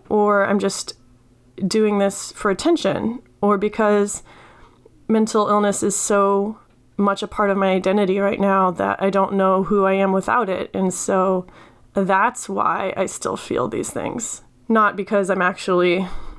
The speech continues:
sick and my problems aren't gonna go away very quickly, especially without healthcare. So I'm not in counseling right now. I'm not on medication.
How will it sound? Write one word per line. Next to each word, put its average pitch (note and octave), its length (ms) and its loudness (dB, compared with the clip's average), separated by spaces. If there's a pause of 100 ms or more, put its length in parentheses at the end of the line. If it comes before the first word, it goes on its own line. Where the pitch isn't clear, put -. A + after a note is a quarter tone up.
(160)
sick - 640 -4 (200)
and F#3 420 0
my G3 140 2
problems F#3 500 -2
aren't F3+ 160 -4
gonna F#3+ 160 2
go F#3 160 0
away F3+ 480 0 (100)
very F3+ 240 0
quickly, F3+ 380 -4
especially F#3+ 480 -2
without F#3+ 380 -2
healthcare. G3+ 600 -4 (480)
So F#3 460 -2
I'm F#3+ 120 0
not F#3 340 0
in F#3+ 160 -2
counseling F#3+ 420 0
right F#3+ 180 0
now. F#3 420 0 (120)
I'm F#3+ 120 0
not F#3+ 160 2
on F#3+ 80 2
medication. G3 760 0